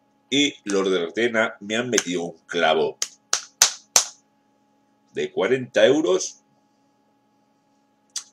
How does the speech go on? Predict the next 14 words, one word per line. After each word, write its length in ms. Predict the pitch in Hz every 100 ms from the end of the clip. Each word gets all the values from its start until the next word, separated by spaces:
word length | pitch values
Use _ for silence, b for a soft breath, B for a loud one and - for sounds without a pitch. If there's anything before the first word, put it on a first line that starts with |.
| _ _ _ _ _ _ -
Bueno, 200 | 78 - -
eso 240 | 82 -
no 140 | 78 78
puedo 220 | 82 80
decirlo 360 | - 95 82
por 120 | 82 80
antena. 380 | - - - _ _ _ _ _ _ _ _ _ _ - - _ _ _ _ _ _ -
Ya 240 | 107 110
lo 140 | 110 110
explicaré 1160 | - 104 90 87 85 85 85 82 80 80 80
en 80 | 87
otro 280 | 87 82 78
día. 360 | 78 80 78 _ _ _ _ _ _ _ _ _ _ _ _ _ _ _ _ _ _ _ _ _ _ _ _ _ _
Bienvenidos 880 | 127 160 135 147 143 143 131 - -